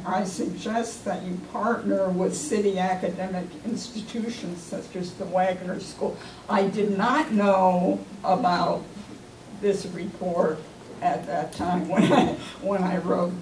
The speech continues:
wrote this. Um, number three, coordinate activities of all city agencies and educate the youth. You've done an excellent job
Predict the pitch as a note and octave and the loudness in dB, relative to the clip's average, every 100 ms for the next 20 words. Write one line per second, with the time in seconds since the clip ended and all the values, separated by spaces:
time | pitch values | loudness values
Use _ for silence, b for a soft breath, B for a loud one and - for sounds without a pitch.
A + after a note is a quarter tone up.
0 | - - F3+ F#3 F3+ - - - - - | -12 -8 0 0 0 -4 -8 -8 -10 -14
1 | - - - F#3+ F#3 F#3 F#3 - - - | -16 -16 -6 -2 2 2 2 -2 -8 -18
2 | - - - G#3 G#3 C4 B3+ A3+ - B3+ | -20 -20 -16 -6 0 0 2 0 -2 -4
3 | C#4 C4+ - G#3+ C4 C#4 D4 C#4+ B3 B3 | -4 -6 -2 4 6 6 4 2 2 2
4 | G3 - - - - - - G#3 - D4 | 0 -6 -16 -18 -18 -18 -6 -4 -4 -2
5 | - A3+ F#3 F#3+ F3+ - - F#3+ F#3 F#3+ | 2 2 0 0 0 0 4 4 4 0
6 | G3 A3+ - G#3 G3+ F#3 F#3+ F#3 F#3+ F#3 | 2 0 2 4 4 4 4 2 0 -4
7 | - G3 F3+ F#3 - - - - A#3+ - | -2 -2 0 0 -4 -2 -2 2 2 2
8 | G#3+ - G3+ F#3+ F3+ F#3 G3+ B3+ C#4+ D4 | 0 2 4 4 4 0 0 0 0 0
9 | C4+ C4+ C#4 C4+ B3+ A3 - F#3 F3 F3 | 0 -2 0 0 0 -2 -4 -6 -4 -4
10 | F#3+ F3+ F3 E3+ F3 | 0 0 0 -2 -4